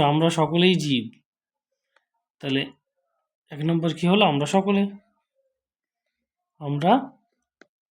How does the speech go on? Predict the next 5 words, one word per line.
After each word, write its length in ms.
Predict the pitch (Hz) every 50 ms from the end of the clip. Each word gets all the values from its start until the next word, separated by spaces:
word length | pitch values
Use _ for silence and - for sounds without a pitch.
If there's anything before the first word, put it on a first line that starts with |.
| _ _ _ _ _ -
সকলেই 460 | - - 135 - - 147 147 151 151
কিন্তু 340 | 147 160 156 151 151 - 214 262 285 269 - - _ _ - - _ _ _ _ _ _ _ _ _ _ _ _ _ _ -
জীব। 800 | 131 127 123 131 147 165 175 180 180 175 170 156 131 117 110 110 - - - _ _ _ _ _ _ -
ঠিক 140 | - 202 208
আছে? 280 | 240 247 240 - 190